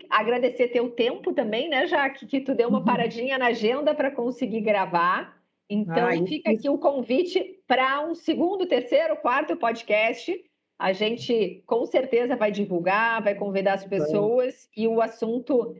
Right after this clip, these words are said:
Speaker 1: vasto, a gente
Speaker 2: Uhum.
Speaker 1: acaba separando ele em blocos e aí fica mais interessante pra quem escuta.
Speaker 2: Vamos,
Speaker 1: Pra
Speaker 2: com
Speaker 1: terminar,
Speaker 2: certeza.
Speaker 1: querida,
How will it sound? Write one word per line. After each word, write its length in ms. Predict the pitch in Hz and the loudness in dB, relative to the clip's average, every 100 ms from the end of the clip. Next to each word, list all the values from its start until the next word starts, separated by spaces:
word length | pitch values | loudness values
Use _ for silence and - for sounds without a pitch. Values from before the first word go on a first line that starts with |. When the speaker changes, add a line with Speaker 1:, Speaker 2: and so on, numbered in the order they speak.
| - | -20
Speaker 1:
vasto, 720 | - 220 220 302 - 339 381 - _ | -2 2 2 0 -4 -2 -2 -6 _
a 140 | - 262 | -2 0
gente 240 | 262 - | 0 2
Speaker 2:
Uhum. 160 | 202 214 | 2 2
Speaker 1:
acaba 420 | 214 170 180 202 - _ _ | 2 0 0 -2 -6 _ _
separando 640 | - 262 269 240 247 269 | 2 2 2 0 0 2
ele 240 | 240 226 233 | 2 2 -2
em 160 | 220 | -2
blocos 560 | 185 202 208 254 - 269 | 2 2 2 -2 -4 0
e 80 | 233 | 0
aí 120 | 240 | 0
fica 220 | - 226 220 | -4 -4 -2
mais 240 | 208 226 | -2 -2
interessante 600 | 208 214 202 202 196 - | -2 -2 -2 -4 -10 -8
pra 140 | 214 | -6
quem 160 | 208 202 | -4 -4
escuta. 480 | 196 - 151 147 - - - _ - | -8 -6 -6 -6 -12 -16 -20 _ 2
Speaker 2:
Vamos, 260 | 208 226 220 | 4 2 0
Speaker 1:
Pra 80 | - | 0
Speaker 2:
com 100 | 262 | 0
Speaker 1:
terminar, 220 | 262 339 494 | 0 -2 0
Speaker 2:
certeza. 80 | 160 | 0
Speaker 1:
querida, 340 | 185 392 | 0 -2